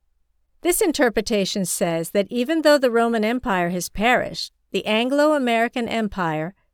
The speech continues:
is now the continuation of the Roman Empire. Other biblical interpreters believe that the image represents Medo-Persia, Greece,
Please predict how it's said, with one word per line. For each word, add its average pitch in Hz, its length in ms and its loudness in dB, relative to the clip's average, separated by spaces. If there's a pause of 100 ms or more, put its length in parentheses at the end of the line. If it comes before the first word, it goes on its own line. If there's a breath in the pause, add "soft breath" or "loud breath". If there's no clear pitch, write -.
(120)
is 202 180 -4
now 214 220 2
the 240 140 0
continuation 233 1080 -2
of 202 160 -6
the 226 80 0
Roman 233 320 0
Empire. 160 540 -8 (880)
Other 285 240 2
biblical 202 460 2
interpreters 185 680 -2
believe 185 500 -2
that 190 160 -2
the 196 120 -2
image 214 380 -4
represents 196 680 -2 (400)
Medo-Persia, 202 920 0 (640)
Greece, 208 600 2